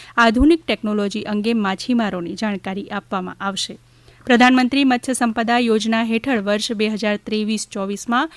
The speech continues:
ગુજરાતના એકસઠ કરોડથી વધુના પ્રોજેક્ટ્સને મંજૂરી અપાઈ છે. દરિયાઈ માછલીના ઉત્પાદનમાં ગુજરાત દેશમાં બીજા સ્થાને અને અન્ય તમામ પ્રકારના માધ્યમથી થતા કુલ મત્સ્ય ઉત્પાદનમાં પાંચમા સ્થાન પર છે.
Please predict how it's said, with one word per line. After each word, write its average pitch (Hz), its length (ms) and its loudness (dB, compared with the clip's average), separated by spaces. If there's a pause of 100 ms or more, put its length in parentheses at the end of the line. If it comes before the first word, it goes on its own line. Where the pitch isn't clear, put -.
(240)
ગુજરાતના 247 640 4 (140)
એકસઠ - 380 -6
કરોડથી 208 520 -4
વધુના 233 420 -2
પ્રોજેક્ટ્સને 190 580 -6
મંજૂરી 185 440 -4
અપાઈ 175 300 -14
છે. 180 140 -14 (460)
દરિયાઈ 220 380 4
માછલીના 214 540 -2
ઉત્પાદનમાં 214 720 -2
ગુજરાત 220 440 -2 (300)
દેશમાં 240 540 2
બીજા 196 220 -2
સ્થાને 233 360 0 (320)
અને 233 160 2 (100)
અન્ય 240 260 6
તમામ 220 460 0
પ્રકારના 220 440 -2
માધ્યમથી 208 540 -2
થતા 220 360 -4
કુલ 226 280 -2
મત્સ્ય 208 360 -4
ઉત્પાદનમાં 202 680 -2 (240)
પાંચમા 254 460 2
સ્થાન 175 320 -6
પર 175 100 -6
છે. 190 220 -10